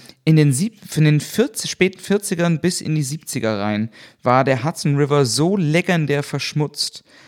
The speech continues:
ähm, dass sogar Pete Seeger, der Musiker,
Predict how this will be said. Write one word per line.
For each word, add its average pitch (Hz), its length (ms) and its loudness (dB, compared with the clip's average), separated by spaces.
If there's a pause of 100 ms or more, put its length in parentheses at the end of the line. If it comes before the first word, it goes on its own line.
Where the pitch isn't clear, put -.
(240)
ähm, 127 420 2 (360)
dass - 380 -2
sogar 135 380 0
Pete - 340 -6
Seeger, 185 380 2
der 117 120 2
Musiker, 123 600 0